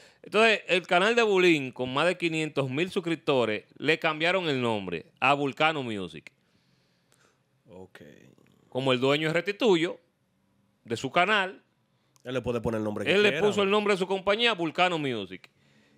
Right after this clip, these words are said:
Speaker 1: Y entonces él puso privado todos los videos de Bulín,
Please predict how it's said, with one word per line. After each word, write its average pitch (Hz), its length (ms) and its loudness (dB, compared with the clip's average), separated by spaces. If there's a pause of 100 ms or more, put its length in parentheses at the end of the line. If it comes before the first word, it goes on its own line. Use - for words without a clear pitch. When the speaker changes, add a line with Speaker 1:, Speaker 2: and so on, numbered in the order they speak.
(220)
Speaker 1:
Y 156 100 0
entonces 202 580 2
él 185 200 -4 (1400)
puso 165 280 2
privado 175 680 2 (500)
todos 226 300 4
los 190 120 0
videos 175 320 2
de 170 100 4
Bulín, 131 500 0